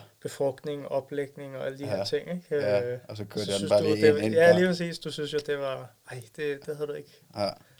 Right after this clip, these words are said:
Speaker 1: Du synes ikke, det var fedt at skulle fortælle mig, at
Speaker 2: Nej.
Speaker 1: den glæde, du havde ved, at nu var I blevet gravide.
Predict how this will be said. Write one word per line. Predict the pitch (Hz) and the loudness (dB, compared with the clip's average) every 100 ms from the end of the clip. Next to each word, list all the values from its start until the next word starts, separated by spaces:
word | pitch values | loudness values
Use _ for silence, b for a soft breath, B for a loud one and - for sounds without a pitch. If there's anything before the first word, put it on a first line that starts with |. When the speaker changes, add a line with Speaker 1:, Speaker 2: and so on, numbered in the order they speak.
| - | -12
Speaker 1:
Du | 147 | -8
synes | 139 | 0
ikke, | 147 | 0
det | 156 | 2
var | 143 | 0
fedt | 156 151 | 2 2
at | 147 | 0
skulle | 147 135 | -6 -12
fortælle | - - 110 | -10 -6 -4
mig, | 143 135 | -4 -4
at | 143 131 | -2 -2
Speaker 2:
Nej. | 104 98 B B B | -4 -6 B B B
Speaker 1:
den | 160 151 | 0 0
glæde, | 147 139 139 160 | 0 2 6 6
du | 165 147 | 4 -4
havde | 139 147 | 2 4
ved, | 143 143 | 4 4
at | 139 | 2
nu | 135 151 | 0 -2
var | |
I | 151 151 | -2 -2
blevet | 165 156 139 | -4 -4 -2
gravide. | 139 139 | -6 -6